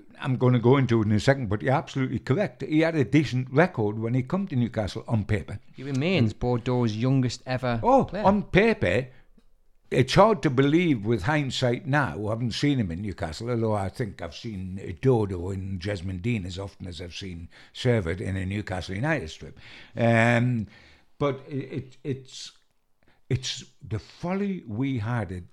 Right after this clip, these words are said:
Speaker 1: that time, apart from thinking France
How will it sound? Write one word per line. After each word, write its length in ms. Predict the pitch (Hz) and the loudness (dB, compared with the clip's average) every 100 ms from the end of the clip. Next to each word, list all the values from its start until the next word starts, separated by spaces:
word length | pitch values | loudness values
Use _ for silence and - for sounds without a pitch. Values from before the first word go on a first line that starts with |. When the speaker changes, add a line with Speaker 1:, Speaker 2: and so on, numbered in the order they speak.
| _ | _
Speaker 1:
that 300 | 127 117 - | -4 -4 -8
time, 420 | 113 101 67 104 - _ - _ | -8 -8 -10 -14 -20 _ -20 _
apart 380 | - - 139 123 | -10 0 2 2
from 200 | - 107 | 0 -4
thinking 580 | 92 131 107 - 85 82 - _ _ | -2 -2 -2 -4 -8 -8 -14 _ _
France 600 | _ - 117 104 76 - | _ 0 2 2 -2 -6